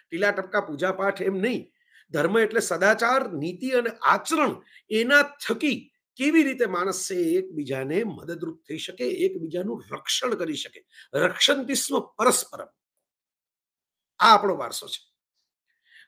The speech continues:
અને આ પુસ્તક છે. ભરતભાઈ, આ પુસ્તકની અંદર હું તમને થોડાક અંશો પણ હમણાં વાંચી સંભળાવીશ. અને આ પુસ્તકની અંદર રાષ્ટ્રવાદ, હું અનુક્રમણિકા ખાલી પઠન કરું છું, એટલે તમને ખ્યાલ આવે કે કયા રેન્જની બુક છે આ.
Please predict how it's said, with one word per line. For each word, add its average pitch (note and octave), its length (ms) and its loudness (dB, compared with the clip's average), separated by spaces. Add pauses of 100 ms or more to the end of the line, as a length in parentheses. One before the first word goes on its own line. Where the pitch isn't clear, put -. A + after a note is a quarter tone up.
અને B3 420 4 (540)
આ F#3 120 4
પુસ્તક F#3 380 -6
છે. - 260 -12 (1040)
ભરતભાઈ, F#3 480 6
આ G3+ 140 0
પુસ્તકની G3+ 500 0
અંદર G3 420 4 (140)
હું C#3+ 120 -6
તમને E3+ 220 -6
થોડાક E3+ 260 -6
અંશો G3+ 240 2
પણ A3 120 -2
હમણાં F#3+ 200 -2
વાંચી D3 220 -8
સંભળાવીશ. C3 500 -8 (460)
અને F3 220 2
આ F3+ 160 -2
પુસ્તકની G3+ 540 -2
અંદર G3 680 2
રાષ્ટ્રવાદ, F#3+ 640 0
હું F#3 140 4
અનુક્રમણિકા A3+ 640 4
ખાલી E3 220 -2
પઠન D#3 300 -8
કરું A#2 220 -12
છું, D#3 140 -12
એટલે F3 100 -4
તમને G3 180 -4
ખ્યાલ G3+ 300 -2
આવે A3 160 0
કે A#3+ 100 -8
કયા G#3 400 -2
રેન્જની G3+ 560 4
બુક D3 240 -10
છે - 160 -14
આ. - 60 -16